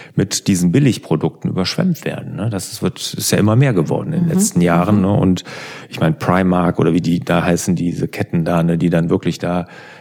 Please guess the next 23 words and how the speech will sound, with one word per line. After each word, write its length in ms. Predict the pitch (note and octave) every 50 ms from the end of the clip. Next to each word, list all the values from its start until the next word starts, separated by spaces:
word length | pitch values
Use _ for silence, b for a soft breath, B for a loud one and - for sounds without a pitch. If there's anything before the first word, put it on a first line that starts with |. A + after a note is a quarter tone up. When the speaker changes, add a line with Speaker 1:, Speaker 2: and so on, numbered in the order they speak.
| B -
Speaker 1:
T-Shirts 560 | - - G2 F#2+ - - F#2+ F#2 - - -
für 320 | - F2+ F2 F2 F2 E2 -
ein 180 | F#2 F#2+ F#2+
Euro 260 | F2+ F2+ F2+ F2+ F2+
neunundfünfzig, 920 | F2+ F2+ F2+ F2+ F2+ F2+ - - G2+ G2+ G2+ - - - - G2 F2+ - -
wo 60 | F#2
man 120 | F2+ F2+
sich 140 | F2 E2+ E2
ja 100 | F2+ E2+
fragt, 320 | - - F#2 F2+ F2+ - -
wie, 160 | F2+ F2+ -
wie 80 | - F2+
kann 200 | - - F2+ F2+
denn 120 | E2 F2
sowas 300 | E2+ G#2+ A2 F#2 D2 -
funktionieren? 840 | - - E2+ D#2+ - - - D#2+ D#2+ E2 D#2+ E2+ F#2+ F2+ - - - - -
Und 160 | - F#2+ - F#2
dann 80 | F#2
noch 80 | F2+ F2+
hier 140 | F#2+ F#2 F#2+
hingeschickt, 560 | A#2+ C#3 C3 A2 G2 - - G#2 - - -
also, 160 | G2 F#2 F2+
Speaker 2:
Mhm. 460 | - - - F#3 F#3 F3+ F#3 G#3 G3+